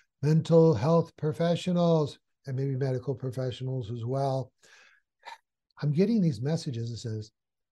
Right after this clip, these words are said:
"Do you have any people that go through your course who are actual professionals, um, psychiatrists, psychologists, counselors, coaches,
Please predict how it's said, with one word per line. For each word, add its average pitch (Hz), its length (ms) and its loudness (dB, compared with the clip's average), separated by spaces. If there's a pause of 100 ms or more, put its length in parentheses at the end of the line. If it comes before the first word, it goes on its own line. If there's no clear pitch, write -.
(260)
"Do 151 80 2
you 240 240 8
have 175 500 2 (100)
any 165 360 0
people 151 500 -4
that 131 140 -4
go 147 260 2
through 165 160 -4
your 147 180 0
course 131 520 -4 (500)
who 190 200 8
are 180 280 8
actual 202 680 4
professionals, 180 1120 -2 (300)
um, 156 520 2 (180)
psychiatrists, 151 1120 0
psychologists, 139 960 0 (320)
counselors, 139 760 -2 (800)
coaches, 139 720 -2